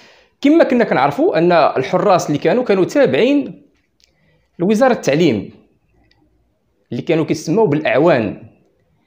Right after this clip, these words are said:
يعني الحارس ديال المدرسة اللي كنا قبل من السيكوريتي كان الحارس أو العون كان تابع لوزارة التعليم، بمعنى أنه كيعطيو السكن ديالو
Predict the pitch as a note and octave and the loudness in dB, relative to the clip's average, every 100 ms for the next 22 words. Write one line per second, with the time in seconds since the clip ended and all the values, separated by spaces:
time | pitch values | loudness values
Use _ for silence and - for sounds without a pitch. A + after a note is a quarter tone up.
0 | _ _ _ _ _ - G2+ B2 C3 E3 | _ _ _ _ _ -8 -6 -4 0 0
1 | D#3 C#3 C#3+ C3 A2 D3 C#3+ - A#2 A2 | 2 0 -2 0 0 0 -4 -2 -4 -2
2 | C3+ E3 D3+ - A#2+ A2+ A2 G#3+ F#3 B2 | -2 -2 -2 -4 -2 -4 -4 -4 -2 -4
3 | A#2 A#2 C#3 E3 - - A2+ G#2+ G2 G3+ | -2 -2 0 -2 -6 -8 -2 0 0 0
4 | A3+ - - _ E3 C#3+ B3 G3+ F#3 A3 | -2 -8 -20 _ -4 -2 0 0 0 -2
5 | - - _ _ _ _ _ _ - C#3+ | -6 -16 _ _ _ _ _ _ -8 -2
6 | F3 C3+ E3 F#3+ - - - _ _ _ | 0 2 2 0 -2 -14 -20 _ _ _
7 | _ _ - - A#2 A#2 C3+ C3 - _ | _ _ -14 -8 -4 -2 -2 -4 -8 _
8 | _ _ _ _ _ _ _ _ _ D3 | _ _ _ _ _ _ _ _ _ -2
9 | D#3+ A#2+ C3+ D#3 D#3 D3 C#3 - C3 - | -2 0 0 -2 -2 -2 -2 -4 -4 -4
10 | C#3 C#3 A#2 B2 G#2 C#3+ | -4 -4 -2 0 0 0